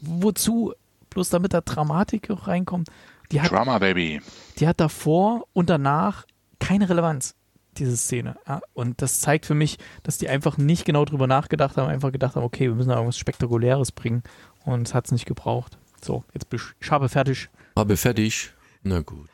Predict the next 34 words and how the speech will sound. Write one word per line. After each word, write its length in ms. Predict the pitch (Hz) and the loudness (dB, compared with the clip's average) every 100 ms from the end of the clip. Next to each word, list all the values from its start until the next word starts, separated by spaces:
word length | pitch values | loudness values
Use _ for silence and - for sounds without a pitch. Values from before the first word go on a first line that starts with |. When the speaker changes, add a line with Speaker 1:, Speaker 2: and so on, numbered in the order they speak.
| _ _ _ 131 | _ _ _ 2
Speaker 3:
Ihr 200 | 160 139 | 4 4
seht, 420 | - 92 101 - | 2 2 2 0
wir 80 | 87 | 2
sind 220 | 123 135 | 2 4
da 100 | 120 | 4
manchmal 360 | 113 120 117 95 | 4 4 2 2
anderer 380 | 101 104 92 | 2 2 2
Meinung, 560 | 85 82 92 104 98 95 | 2 2 2 2 2 0
aber 160 | 92 90 | -2 0
das 200 | 87 - | 0 2
soll 180 | 92 | 2
nichts 260 | 92 85 - | 2 0 -2
heißen. 480 | 82 87 87 87 85 | 0 0 0 -2 -2
Trotzdem 380 | - 87 - 87 | -4 -4 -2 -2
am 140 | 87 | 0
Ende 460 | 82 85 85 82 82 _ _ _ _ | 0 0 2 0 -2 _ _ _ _
machen 280 | 92 95 98 | -2 0 2
wir 80 | 95 | 2
den 180 | 87 82 | 2 2
Podcast, 640 | 90 - - 85 82 - | 0 0 0 2 2 0
um 120 | 95 | 0
genau 280 | 87 80 85 | 2 2 2
darüber 460 | 87 82 87 90 87 | 2 0 0 -2 -2
zu 120 | 90 | -2
sprechen. 420 | - 80 82 - | -2 -2 -2 -2
Und 100 | 87 | -2
jetzt 140 | 87 - | 0 2
könnt 200 | 104 104 | 2 2
ihr 40 | |
selbst 300 | 92 107 - | 2 2 2
euch 120 | 113 101 | 2 2
ein 100 | 90 | 2
Bild 260 | 131 143 | 2 4
machen. 380 | 143 131 135 | 2 2 2